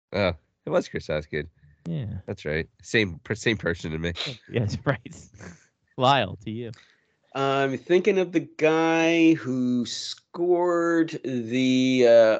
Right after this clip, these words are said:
Speaker 3: overtime goal against the Dallas Stars in nineteen ninety-seven,
Speaker 1: Huh.
Speaker 3: so I'm hoping he's still there. Todd Marchant.
Speaker 2: Todd Marchant is on the board. You bet.
Speaker 3: Yes.
Speaker 2: Todd Marchant
Speaker 1: Wow.
Speaker 2: on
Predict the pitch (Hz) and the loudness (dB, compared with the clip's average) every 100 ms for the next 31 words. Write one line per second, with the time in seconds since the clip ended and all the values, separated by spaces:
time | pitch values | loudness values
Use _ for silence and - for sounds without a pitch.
0 | - 151 160 151 151 147 135 120 127 127 | 4 4 4 2 2 2 2 0 2 4
1 | 123 120 107 110 110 - 101 - 143 131 | 4 2 2 -2 -2 -6 -6 -4 0 4
2 | 156 127 - - 107 104 101 98 98 95 | 4 2 0 2 4 2 -2 -6 -6 -6
3 | 101 98 92 90 - 95 120 - 95 90 | -6 -4 -4 -4 0 2 2 -2 -6 0
4 | 123 131 139 117 110 - 113 104 101 90 | 2 4 4 2 -2 2 2 4 4 2
5 | 87 - _ _ - 113 110 104 98 92 | 0 -6 _ _ -4 2 2 0 -2 -2
6 | - 82 73 - _ _ _ _ _ - | -4 -4 -4 -10 _ _ _ _ _ -10
7 | 151 160 165 156 - 107 95 - 131 127 | -6 -4 -4 -6 -8 -8 -8 -8 -6 -4
8 | 123 - 90 90 85 - - - 69 - | -4 -4 -2 0 -2 -2 -4 -4 -4 -4
9 | - - 135 - - - _ _ _ _ | 0 2 0 -2 -16 -18 _ _ _ _
10 | _ _ _ _ _ _ _ _ - - | _ _ _ _ _ _ _ _ -20 -20
11 | _ - 95 92 - 101 95 87 | _ -6 -6 -4 2 4 4 0